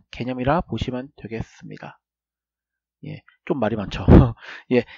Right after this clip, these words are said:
제가 봤을 때는 근데 이거, 여기에 대한 개념들은 여러분들이 알아두시면 참 좋다고 생각을 해요.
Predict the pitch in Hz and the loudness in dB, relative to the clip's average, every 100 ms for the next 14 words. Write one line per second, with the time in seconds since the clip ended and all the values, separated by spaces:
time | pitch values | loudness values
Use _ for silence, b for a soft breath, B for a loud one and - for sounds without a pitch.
0 | b 170 220 240 254 240 226 196 196 185 | b 8 8 8 6 4 4 4 4 4
1 | 151 156 175 131 147 214 208 196 135 165 | 2 2 6 6 6 4 4 2 -2 -2
2 | 165 160 123 123 127 135 107 127 110 127 | -2 0 2 2 0 -2 -2 -6 -8 -10
3 | 135 175 160 98 - 117 143 156 143 131 | -6 -6 -6 -12 -10 -8 -8 -6 -6 -6
4 | 123 - 156 139 | -6 -6 -4 -4